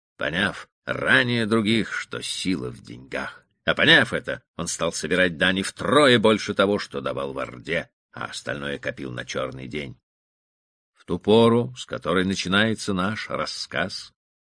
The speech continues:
Москва уже богаче стала всех своих сопротивников, и Твери, и Рязани, и Нижнего, и осилила всех их.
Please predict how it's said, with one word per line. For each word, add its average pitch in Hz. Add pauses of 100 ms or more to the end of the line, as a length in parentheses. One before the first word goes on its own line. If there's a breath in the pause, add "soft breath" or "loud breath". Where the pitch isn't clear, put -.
(120)
Москва 107
уже 135
богаче 123
стала 69
всех -
своих 110 (160)
сопротивников, 117 (240)
и 80
Твери, 104
и 87
Рязани, 104
и 80
Нижнего, 107 (460)
и 165
осилила 156
всех - (180)
их. -